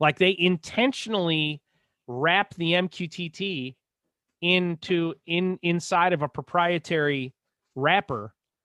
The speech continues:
so that you couldn't expose it to a non, um, Rockwell partner solution. Sorry. Um,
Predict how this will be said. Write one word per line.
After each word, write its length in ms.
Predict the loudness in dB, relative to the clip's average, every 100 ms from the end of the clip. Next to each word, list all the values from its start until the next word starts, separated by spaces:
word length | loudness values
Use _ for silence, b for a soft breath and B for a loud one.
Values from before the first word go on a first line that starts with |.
| _ _
so 300 | 0 2 4
that 160 | 2
you 160 | 0 -6
couldn't 420 | -4 0 0 0
expose 560 | -8 -10 -2 4 6 6
it 160 | 2 -4 _ _ _ _ _ -10
to 300 | 0 0 0 0
a 80 |
non, 720 | -2 2 2 2 0 -2 -6 -14 _ _ _ _ _ _ -4
um, 560 | 0 2 2 0 -6 -10 _
Rockwell 600 | -2 2 2 2 2 2
partner 600 | 2 0 0 0 0 0 -6 _ _ _ _ _ _
solution. 580 | -16 -8 -4 -4 -4 -14 -20 _ _ _
Sorry. 220 | -10 -10 -10 _ _ _ _ _ _ _ _ _ _ 0
Um, 560 | 2 4 4 2 -4